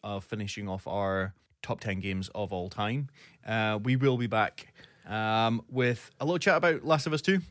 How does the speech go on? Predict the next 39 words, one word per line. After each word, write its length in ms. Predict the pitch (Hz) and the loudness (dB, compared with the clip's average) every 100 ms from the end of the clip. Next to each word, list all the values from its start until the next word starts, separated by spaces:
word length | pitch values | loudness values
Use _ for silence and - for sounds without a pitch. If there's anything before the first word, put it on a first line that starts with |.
| - | -8
If 120 | 143 | -4
anybody 280 | 147 139 143 | -2 -2 -2
stuck 260 | 143 143 | -2 -4
around 240 | 151 147 139 | 0 0 -2
for 80 | 139 | -4
the 80 | |
whole 160 | 135 139 | -4 -2
Last 240 | 139 135 | -2 -4
of 80 | 139 | -4
Us, 180 | 135 - | -6 -6
um, 480 | - 135 139 131 135 - - | -4 -2 0 -2 -4 -10 -18
discussion, 400 | 160 131 139 131 | -10 -4 -4 -2
I 40 | 131 | -6
think 300 | 135 113 - - - - _ _ | -6 -8 -12 -20 -20 -20 _ _
having 240 | - 135 135 | -6 -2 -2
a 20 | |
good 160 | 120 113 | -2 -2
chat 160 | 127 | 0
about 180 | 87 113 | 0 0
Last 220 | 120 117 | -2 -4
of 60 | 107 | -6
Us 100 | 104 | -8
Two, 380 | - 135 113 107 | -4 -2 -2 -4
uh, 1000 | 110 113 110 110 110 107 107 107 107 98 | -4 -4 -2 -2 -2 -2 -2 -2 -2 -4
would 140 | 117 113 | -6 -4
be, 340 | 110 107 104 _ _ _ _ 120 | -4 -2 -6 _ _ _ _ -6
would 160 | 123 | -4
be 100 | 117 | -2
the 80 | 113 | -2
only 220 | 110 107 | -2 -2
sensible 380 | 101 107 104 104 | -4 -6 -6 -6
option 300 | 98 - 101 | -6 -6 -10
to, 180 | - 104 | -6 -8
to 120 | - | -6
wrap 220 | 110 110 | -8 -8
this 160 | - 101 | -6 -8
all 140 | 107 | -6
up 100 | 131 | -6
with. 140 | - | -8